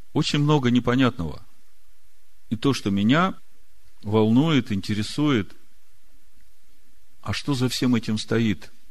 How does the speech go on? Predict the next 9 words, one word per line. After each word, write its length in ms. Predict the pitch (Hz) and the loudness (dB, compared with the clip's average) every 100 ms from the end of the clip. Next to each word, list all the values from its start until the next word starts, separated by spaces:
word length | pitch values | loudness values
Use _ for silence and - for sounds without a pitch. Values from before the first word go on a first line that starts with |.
| - - - - - - - - - - - - - | -10 -10 -10 -10 -10 -10 -10 -10 -10 -10 -10 -10 -8
Почему 380 | - 92 117 160 | -4 0 2 2
же 100 | 135 | 0
сыновья 500 | - 117 110 113 107 | 0 2 4 4 4
Иакова, 560 | 101 147 170 107 95 - - - - - - | 6 4 4 2 0 -2 -6 -10 -10 -10 -6
имея 420 | 98 113 135 117 | 2 4 6 6
искупление, 840 | 98 - 92 123 165 151 110 107 110 - - - - - - - - - | 4 0 -2 2 4 4 2 2 -4 -8 -10 -10 -10 -10 -10 -10 -8 -2
две 200 | 107 127 | 2 4
тысячи 600 | 143 120 - 98 92 - | 4 4 0 -2 -4 -4
лет 400 | 95 127 190 - | 0 2 2 2